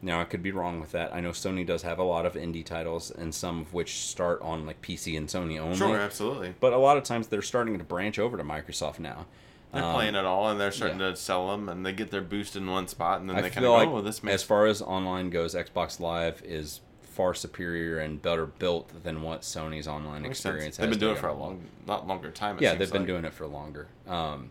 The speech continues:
Speaker 1: so they're, they're more well established. They've got all the third-party titles. There's no reason. I, I mean, I could get Assassin's Creed Origins or, uh, whatever, the, Assassin's Creed Odyssey, the new one that's coming out this year.
Speaker 2: Mm-hmm.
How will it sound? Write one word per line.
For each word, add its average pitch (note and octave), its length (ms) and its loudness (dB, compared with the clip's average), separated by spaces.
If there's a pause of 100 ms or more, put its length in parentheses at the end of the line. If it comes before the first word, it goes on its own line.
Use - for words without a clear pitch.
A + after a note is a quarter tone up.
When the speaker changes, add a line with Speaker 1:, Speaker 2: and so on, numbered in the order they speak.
(140)
Speaker 1:
so - 180 -8
they're, G#2 120 2
they're G2+ 260 -2
more F#2 400 -2
well F2 240 -2
established. D#2+ 540 -6
They've E2+ 160 -4
got F2 160 0
all E2 240 2
the E2+ 100 -6
third-party E2 540 -4
titles. D#2 400 -4 (380)
There's F#2 180 0
no F#2+ 100 2
reason. F2 560 0
I, F#2 120 -6 (200)
I F#2+ 80 -2
mean, F#2 320 -2 (460)
I G2 80 0
could F#2+ 160 -8
get G2 160 4
Assassin's F#2 500 0
Creed F2+ 400 -4
Origins F2+ 720 -2 (100)
or, E2 460 0 (100)
uh, E2 100 -2
whatever, E2+ 280 0
the, - 340 -10
Assassin's F2 400 -2
Creed F2+ 220 -2
Odyssey, E2+ 400 -2
the E2 100 -2
new E2 140 0
one E2 140 -2
that's D#2+ 120 -8
coming F2 240 -6
out D2+ 120 -6
this F2+ 180 -4
year. E2 160 0
Speaker 2:
Mm-hmm. - 80 -6